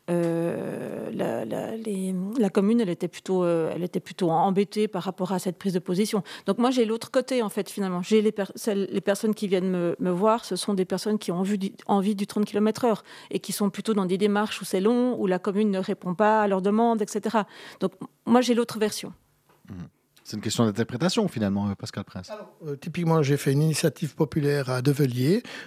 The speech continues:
Speaker 3: J'ai récolté en une seule et unique journée cent dix-huit signatures contre la zone trente dans le quartier. À l'Assemblée communale, les autorités communales m'ont accordé cinq minutes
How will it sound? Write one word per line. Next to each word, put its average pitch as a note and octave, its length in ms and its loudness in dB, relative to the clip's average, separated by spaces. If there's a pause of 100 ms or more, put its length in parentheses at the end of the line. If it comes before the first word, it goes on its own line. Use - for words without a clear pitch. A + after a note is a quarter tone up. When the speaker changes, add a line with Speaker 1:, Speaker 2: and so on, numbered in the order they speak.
Speaker 3:
J'ai D3+ 140 4
récolté D#3+ 500 6 (140)
en C#3 120 4
une G3 140 10
seule G3+ 460 6
et D#3 80 0
unique F3+ 400 2
journée D#3 400 4
cent - 180 4
dix-huit F#3+ 300 4
signatures E3 500 2
contre - 240 2
la E3+ 120 6
zone D3+ 180 2
trente D3 240 2
dans C#3 80 6
le A#2+ 40 -2
quartier. - 440 0 (760)
À D3 80 10
l'Assemblée E3+ 360 6
communale, D#3+ 600 4
les C3+ 320 2
autorités D#3 380 2
communales C3+ 320 4
m'ont B2 100 4
accordé B2 480 2
cinq - 480 4
minutes F3 460 4